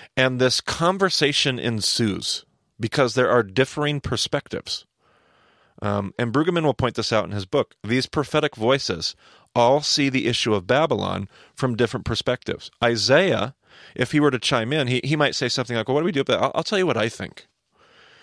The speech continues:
And Isaiah's narrative is a narrative of, uh, uh, we need to stand for something. As we sit in Babylonian exile,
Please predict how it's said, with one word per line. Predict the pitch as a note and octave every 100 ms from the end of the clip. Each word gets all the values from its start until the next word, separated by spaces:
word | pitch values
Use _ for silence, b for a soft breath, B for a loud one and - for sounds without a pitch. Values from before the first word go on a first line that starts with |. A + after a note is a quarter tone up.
| B B
And | C3
Isaiah's | C3+ C3 C3+ E3+ F#3 A#2
narrative | A#2+ C3 D3+ G#2+ F2 F#2+ - B B B B
is | A#2+ B2+
a |
narrative | B2 B2+ C3 B2+ A#2
of, | A2+ A2 G#2 - -
uh, | - - -
uh, | A2 - _
we | G#2+ C#3+
need | F#3
to | A2+
stand | - C3+ A#2+ A2
for | - F#2+
something. | - - - - - B
As | A2
we | B2 F#3+
sit | - D3+ -
in | A#2+
Babylonian | A2+ A2+ G#2+ G#2 G2+ G2
exile, | F2+ G2 C#2+ G2